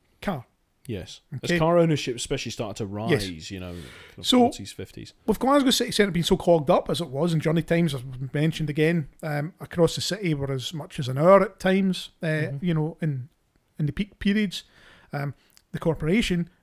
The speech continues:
Speaker 1: wanted to speed up journey times across the city. They wanted to empty the city centre of traffic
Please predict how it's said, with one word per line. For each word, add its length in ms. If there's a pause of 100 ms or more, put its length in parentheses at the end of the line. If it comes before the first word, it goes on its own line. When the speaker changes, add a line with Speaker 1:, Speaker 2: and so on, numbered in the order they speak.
(140)
Speaker 1:
wanted 480
to 80
speed 300
up 180 (540)
journey 180
times 240
across 260
the 60
city. 160
They 100
wanted 280
to 160
empty 300
the 100
city 220
centre 300
of 80
traffic 440